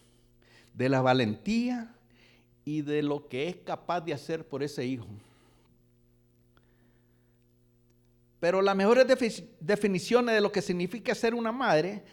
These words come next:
las encontramos en la palabra de Dios. Ya lo leyó hermano Evaristo, hermano, hermano Noriega.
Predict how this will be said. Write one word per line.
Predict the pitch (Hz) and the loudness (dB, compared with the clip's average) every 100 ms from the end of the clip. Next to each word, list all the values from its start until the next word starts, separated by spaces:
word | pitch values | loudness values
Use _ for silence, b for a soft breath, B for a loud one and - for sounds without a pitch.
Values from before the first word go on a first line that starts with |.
| B | B
las | 165 180 | -4 -4
encontramos | 175 165 - 165 208 214 220 220 - - _ _ _ _ _ - | -2 -6 -4 -4 -4 -4 -10 -12 -18 -20 _ _ _ _ _ -12
en | 143 147 | -8 -8
la | 139 | -8
palabra | 123 120 135 147 156 143 | -8 -6 -4 -4 -4 -6
de | 113 | -6
Dios. | 120 120 120 | -10 -14 -16
Ya | 139 | -14
lo | 185 | -12
leyó | 170 139 139 | -10 -8 -10
hermano | 135 120 113 101 90 - _ _ _ _ _ _ _ _ _ _ _ | -10 -14 -14 -16 -20 -20 _ _ _ _ _ _ _ _ _ _ _
Evaristo, | 117 110 101 117 117 123 113 | -10 -8 -8 -12 -14 -16 -14
hermano, | 107 104 101 104 92 - _ _ _ _ _ _ b b b b b b b b _ _ - | -14 -14 -14 -14 -18 -20 _ _ _ _ _ _ b b b b b b b b _ _ -20
hermano | 107 107 101 104 98 98 - 92 101 | -16 -16 -16 -18 -20 -20 -20 -20 -20
Noriega. | 95 101 120 131 123 127 | -14 -6 -4 -4 -8 -12